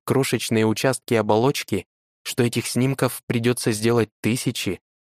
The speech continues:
пока обойдешь весь снаряд». «Ну что ж делать, Нина?» вмешался Брусков. «Никита абсолютно прав. Если выбора нет, то в случае надобности мы сделаем и десятки тысяч снимков». «Хорошо, я попробую»,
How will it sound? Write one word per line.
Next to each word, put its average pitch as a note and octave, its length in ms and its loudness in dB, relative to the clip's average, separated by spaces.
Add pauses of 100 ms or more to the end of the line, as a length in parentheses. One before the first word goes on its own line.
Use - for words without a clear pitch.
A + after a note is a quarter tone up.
пока A2 240 2
обойдешь G#2+ 580 0
весь G#2 220 -2
снаряд». A#2 580 -2 (640)
«Ну A2+ 180 4
что D3+ 240 2
ж C3+ 80 0
делать, B2 380 2
Нина?» G#2+ 380 2 (440)
вмешался G2 560 0
Брусков. G2 580 -2 (420)
«Никита D3 380 2
абсолютно C#3 520 2
прав. A2+ 480 2 (200)
Если B2 380 2
выбора B2 420 4
нет, B2 360 0 (120)
то A2+ 100 4
в - 60 -4
случае A#2+ 440 0
надобности B2 840 0 (100)
мы C#3+ 140 2
сделаем B2 640 2
и A#2+ 100 0
десятки A2+ 560 0
тысяч G2+ 400 -2
снимков». G2+ 680 -2 (640)
«Хорошо, D3+ 380 2
я A2+ 240 2
попробую», G#2 680 0